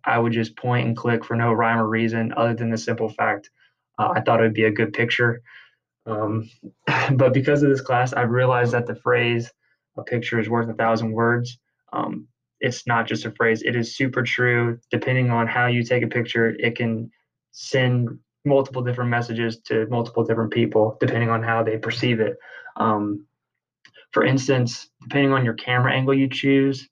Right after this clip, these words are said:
to shoot a subject, uh, different, a different message can be intended, uh, by that viewer. Um, whether you take a high angle shot to make that subject seem smaller and insignificant,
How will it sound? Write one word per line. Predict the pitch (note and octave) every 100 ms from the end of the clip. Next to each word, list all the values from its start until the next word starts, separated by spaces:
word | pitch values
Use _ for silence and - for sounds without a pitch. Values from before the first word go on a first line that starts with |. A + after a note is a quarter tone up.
| _
to | B2+
shoot | - B2+
a |
subject, | - B2+ B2 C3 C3 - _ _ _ _ _ _
uh, | A2 A2 B2 - _ _ _ _ _ _ _
different, | C3+ C3 B2+ B2+
a |
different | B2 C3+ A#2+
message | A#2 A#2+ A#2 -
can | A#2+
be | A#2
intended, | A#2 A2+ A#2+ A#2+ A#2+ A#2+ _ _ _ _ -
uh, | A2+
by | A2+ A#2
that | A2+ A2 F#2 -
viewer. | A#2+ A#2 A2+ A2+ A2+ _ _ _ _ _
Um, | A2+ A2
whether | A#2 B2
you | A#2
take | A#2 A#2+ A#2
a | A#2 A2
high | - A#2+ A#2
angle | A#2+ B2 A#2+
shot | - - A#2 A#2 A#2 - _ _
to | -
make | B2 A#2
that | A#2 A2+
subject | - B2 A#2 A2+
seem | - A#2
smaller | A2 B2+ A#2+ A#2 A#2 A#2
and | A2+
insignificant, | A#2+ A#2+ A#2 A2+ A#2+ A#2+ - A#2 A2+